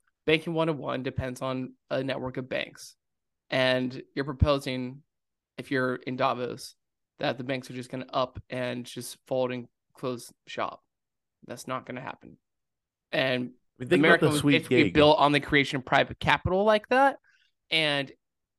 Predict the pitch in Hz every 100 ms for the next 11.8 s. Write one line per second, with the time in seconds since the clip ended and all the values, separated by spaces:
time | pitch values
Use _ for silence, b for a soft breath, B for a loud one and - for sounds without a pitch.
0 | _ 202 - 202 190 220 208 202 180 196
1 | 202 208 196 175 180 151 135 143 180 170
2 | 175 165 143 143 143 139 127 131 113 -
3 | - b b _ - 139 131 127 123 165
4 | 147 170 190 180 180 170 - _ _ 139
5 | 135 - _ _ 170 160 165 156 151 165
6 | - 139 - 180 165 143 b b b _
7 | 147 151 156 160 147 160 151 151 143 -
8 | 135 131 139 139 143 135 - 143 135 135
9 | - - 123 117 - 170 151 123 - 120
10 | 123 135 127 123 123 123 139 135 135 120
11 | 113 - 139 143 123 - -